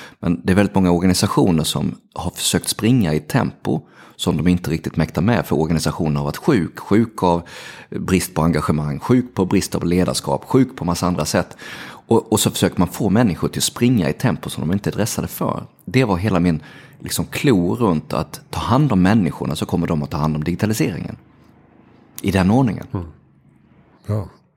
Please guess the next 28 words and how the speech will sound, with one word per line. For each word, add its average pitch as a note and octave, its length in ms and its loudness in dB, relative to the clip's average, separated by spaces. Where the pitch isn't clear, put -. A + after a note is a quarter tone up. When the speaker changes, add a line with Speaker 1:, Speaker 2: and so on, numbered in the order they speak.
Speaker 2:
Ehm, A2 460 4
jag A2+ 100 0
brukar A#2 180 0
fråga, A2 300 2
vad C3+ 180 -6
är B2 40 -2
ditt A2 80 -2
bästa A2 240 0
tips - 320 -6
för G#2+ 100 -4
att F#2+ 60 0
göra G2 100 -2
världen F#2 380 -4
bättre G#2 400 -6
i E2+ 40 -8
framtiden? F#2 360 -10
Speaker 1:
Jag G2 140 -2
tror G2+ 280 2
att - 120 -4
det F2+ 160 4
är F2 280 2
att - 420 -6
våga F2+ 800 2
fråga G2 760 0
varandra, D#2 800 -2
"Hur G#2+ 200 -2
mår G2 320 2
du?" - 260 -4